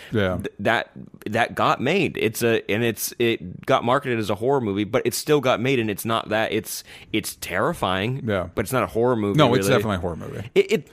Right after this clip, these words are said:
Speaker 2: is, but it isn't, 'cause it's,
Speaker 1: No,
Speaker 2: it
Speaker 1: it,
Speaker 2: doesn't
Speaker 1: it's just the way we talk about horror movies now. No, it's one hundred percent a horror movie.
Speaker 2: It's, but for me, it's not.
Speaker 1: Okay.
Speaker 2: For me, it's not that, and it, it, because it's more intimate, and there's way more care put into it than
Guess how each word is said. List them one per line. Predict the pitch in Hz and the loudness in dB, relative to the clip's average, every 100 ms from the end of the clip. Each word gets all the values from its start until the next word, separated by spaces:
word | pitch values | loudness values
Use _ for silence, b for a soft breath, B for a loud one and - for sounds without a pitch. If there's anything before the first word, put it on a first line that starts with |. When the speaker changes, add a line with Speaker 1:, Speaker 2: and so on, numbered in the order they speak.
| B B | B B
Speaker 2:
is, | 180 240 196 | 6 6 4
but | 190 | 2
it | 175 | 4
isn't, | 151 143 120 | 4 4 2
'cause | 131 139 | 0 -2
it's, | 123 | 0
Speaker 1:
No, | 135 156 143 | 2 6 6
Speaker 2:
it | 165 | 8
Speaker 1:
it, | |
Speaker 2:
doesn't | 175 190 | 8 8
Speaker 1:
it's | 156 147 | 6 4
just | 180 | 2
the | 170 | 2
way | 151 | 4
we | 139 | 2
talk | 123 131 127 | 2 0 2
about | 113 | 0
horror | 104 107 | 2 2
movies | 101 95 92 | 2 0 0
now. | 95 | 0
No, | 101 107 | 0 0
it's | - | -2
one | 135 139 135 | -2 0 2
hundred | 127 | 0
percent | 107 117 | 0 -2
a | 85 | -2
horror | 92 82 | -4 -4
movie. | 90 92 90 | -6 -6 -2
Speaker 2:
It's, | 202 - - B B - - | -2 -2 -8 B B -20 -6
but | 135 180 | 2 2
for | - 165 | 4 2
me, | 160 160 | 4 4
it's | 110 - | 4 0
not. | 55 - | -8 -6
Speaker 1:
Okay. | - | -4
Speaker 2:
For | 101 147 | 2 4
me, | 160 160 135 | 6 4 4
it's | 107 | 2
not | 117 98 92 | 0 0 0
that, | 78 - | -2 0
and | 113 123 | 0 2
it, | 113 123 | 4 4
it, | 123 120 | 2 0
because | 117 143 | 2 0
it's | 117 | 0
more | 117 143 135 - | 0 2 2 0
intimate, | 120 120 120 | -2 0 -2
and | 107 | 0
there's | 107 | -2
way | 101 107 127 131 127 | -2 0 4 4 4
more | 117 104 | 2 -2
care | - 98 | 0 -2
put | 90 98 | 0 -2
into | 92 - 92 | -2 -2 -4
it | - | -2
than | 95 87 71 | -4 -4 -6